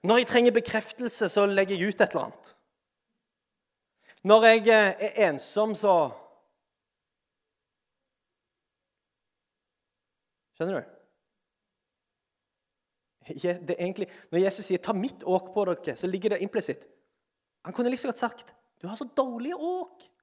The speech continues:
Du bruker så elendige verktøy for å deale med livet.» Der finnes, hvile er tilgjengelig, men da må du slutte å bruke dine egne verktøy. Og så må du begynne å bruke mine. Lær av meg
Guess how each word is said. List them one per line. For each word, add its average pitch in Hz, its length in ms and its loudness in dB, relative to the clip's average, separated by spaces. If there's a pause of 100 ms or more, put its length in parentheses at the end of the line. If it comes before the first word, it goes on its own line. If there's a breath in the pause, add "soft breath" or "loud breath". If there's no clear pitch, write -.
(880)
Du 196 100 -14
bruker 320 380 -4
så 381 100 -4
elendige 285 460 -4
verktøy 349 480 -8 (1200)
for 247 140 -8
å 226 100 -12
deale 240 360 0
med 269 120 0
livet.» 294 300 -4
Der 233 100 -2
finnes, - 440 -4
hvile 294 440 2
er 269 120 4
tilgjengelig, 311 520 -2 (340)
men 240 100 -2
da 262 80 4
må 349 80 -2
du 381 80 0
slutte 320 320 -4
å - 20 -10
bruke 277 220 -2
dine 320 200 -2 (120)
egne 185 240 -6
verktøy. 208 440 -6 (480)
Og 160 80 -12
så 196 80 -6
må 247 80 0
du 320 40 2
begynne 185 240 -6
å 240 40 -14
bruke 311 240 -6
mine. 359 320 -4 (1300)
Lær 359 400 -2
av 370 160 -8
meg 392 280 -4